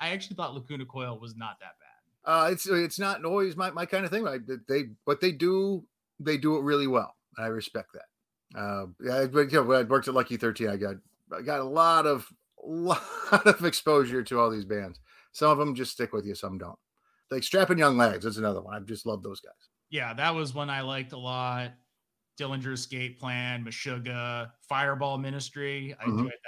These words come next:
Speaker 1: that one. Uh, obviously, Mastodon, Suffocation song I like, Bloodbath, Samael.
Speaker 2: Uh, I've never been a big Cradle of Filth fan, but, uh, did you ever see his movie?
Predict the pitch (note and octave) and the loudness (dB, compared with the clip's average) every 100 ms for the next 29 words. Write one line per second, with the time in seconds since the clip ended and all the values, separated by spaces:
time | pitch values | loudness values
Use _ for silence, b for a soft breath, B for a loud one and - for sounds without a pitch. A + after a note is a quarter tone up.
0 | A#2+ A#2 B2 B2 - _ _ _ A2+ A2+ | -6 -6 -8 -10 -16 _ _ _ -10 -8
1 | A2+ A2 A2 A2 A2 C#3 C3 C3 B2+ B2+ | -8 -8 -8 -10 -6 -4 -4 -6 -8 -8
2 | B2+ B2 A#2+ - _ _ _ C3+ C3 B2+ | -6 -6 -8 -12 _ _ _ -4 -4 -4
3 | C3 B2+ B2 B2 A#2+ A#2+ A#2+ A#2 _ _ | -6 -6 -4 -2 -4 -6 -8 -12 _ _
4 | _ _ - D3 B2 A#2+ C3+ B2+ B2 A#2+ | _ _ -6 -6 -6 -6 -6 -6 -6 -8
5 | A#2 A#2 A2+ - B2+ A#2+ A#2+ A#2+ A#2 A#2 | -8 -10 -12 -12 -8 -6 -6 -8 -10 -10
6 | A2+ A#2+ - _ B2+ B2+ A#2+ A#2+ A#2+ A#2+ | -10 -12 -14 _ -8 -8 -6 -6 -4 -6
7 | A#2 - _ _ _ - C#3 B2 A#2+ A2+ | -8 -12 _ _ _ -10 -6 -6 -6 -6
8 | A2+ A2 A2 - _ _ _ b b b | -8 -10 -12 -16 _ _ _ b b b
9 | b _ C#3 C#3 D3+ D#3+ F3+ B3 A#3+ A3 | b _ -6 -4 -2 0 4 4 4 4
10 | G#3 F#3 F#3+ - F3+ E3+ E3 - C3+ A2+ | 4 2 0 -2 -2 -2 -2 -2 -2 -2
11 | - G#2 G#2 G2+ - - A#2 A2+ A#2+ A#2 | -2 -4 -4 -6 -12 -6 -4 -2 -4 -10
12 | C3+ B2+ G3 G#3+ - G3+ F3 D#3 D#3+ E3 | -10 0 2 2 0 -2 -2 -4 -4 -2
13 | E3+ E3 | -2 -4